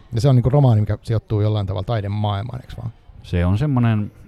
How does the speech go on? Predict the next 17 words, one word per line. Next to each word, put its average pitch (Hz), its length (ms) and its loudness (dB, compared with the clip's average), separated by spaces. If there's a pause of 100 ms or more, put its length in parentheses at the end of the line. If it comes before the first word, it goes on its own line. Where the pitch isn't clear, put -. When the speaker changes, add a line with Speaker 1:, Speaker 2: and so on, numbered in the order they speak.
(640)
Speaker 2:
vähän 101 220 2
semmonen 104 400 0
sillisalaatti 101 800 0
tai 104 180 2
runsauden 98 500 2
sarvityyppinen 95 800 0
romaani, 90 460 -2
että - 280 -10 (340)
se 95 100 -2
on, 87 200 -2
se 101 120 -4
on 101 100 0
taideromaani, 104 800 0 (160)
sit 98 120 -4
se 104 120 -6
on 98 60 -2
myös 101 260 -2